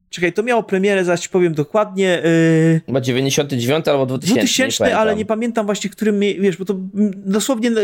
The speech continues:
Speaker 1: zaraz, e, przed, e, premierą PlayStation, e, dwa było. Wiesz? To miało, e, July, czyli, e, lipiec,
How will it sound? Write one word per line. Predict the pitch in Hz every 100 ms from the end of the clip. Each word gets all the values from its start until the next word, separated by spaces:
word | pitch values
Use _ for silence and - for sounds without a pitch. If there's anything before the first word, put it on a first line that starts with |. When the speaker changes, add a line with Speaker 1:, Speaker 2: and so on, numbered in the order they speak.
| 208 202 -
Speaker 1:
zaraz, | 180 240 233 220 220 - _ _ _ _ -
e, | 175 180 180 180 180
przed, | - 226 214 208 - 196 -
e, | 175
premierą | 175 190 190 196 196 190 180 180 180 - 175
PlayStation, | 196 185 - 180 - 185 170 165
e, | 165 - 160 160 156
dwa | 147 165 160
było. | 131 120 135 _ _ _ _ _ 151
Wiesz? | 175 214 - - _ _
To | 214
miało, | 233 233 226 220 208 190
e, | 185 180 180 165 151
July, | 220 214 208 202
czyli, | - 180 175 -
e, | 165 160 151 -
lipiec, | 180 214 208 196 190 -